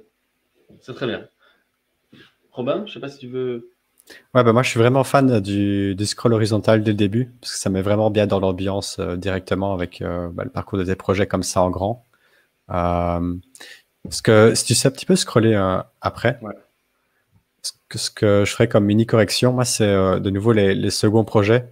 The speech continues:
Speaker 2: Peut-être les mettre un peu plus grands comme, euh, les autres, justement, ça donnait bien de, de montrer ça en grand. Et, euh, ce qui me dérange un tout petit peu, c'est le, le texte qui est par-dessus les images,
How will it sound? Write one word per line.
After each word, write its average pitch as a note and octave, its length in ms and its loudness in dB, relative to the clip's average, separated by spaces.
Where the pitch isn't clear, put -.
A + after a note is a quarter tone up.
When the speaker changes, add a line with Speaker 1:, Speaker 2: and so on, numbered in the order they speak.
Speaker 2:
Peut-être C3+ 160 2
les C3+ 80 2
mettre A#2 220 2
un G#2+ 40 2
peu A2+ 140 0
plus A#2+ 140 -2
grands G#2 240 0
comme, F#2+ 220 -4
euh, F2+ 140 -4
les F2+ 200 -6
autres, G#2 100 -6
justement, G2+ 300 -6
ça - 120 -4
donnait F#2 220 -2
bien G2+ 200 0
de, F2+ 240 -4
de F#2 80 -8
montrer F#2 320 -8
ça F#2+ 200 0
en F2+ 80 0
grand. G2+ 360 -6
Et, G2+ 180 -2
euh, F#2 380 -2
ce - 100 -8
qui - 100 -6
me F#2 60 -4
dérange A2 300 2
un G2 60 2
tout - 140 -12
petit - 160 -16
peu, A2+ 140 0
c'est F#2+ 200 -2
le, F2+ 220 0
le F2+ 120 -2
texte - 300 -4
qui G2 60 -2
est F2+ 40 -4
par-dessus F#2 460 -2
les F#2 200 0
images, G2 440 0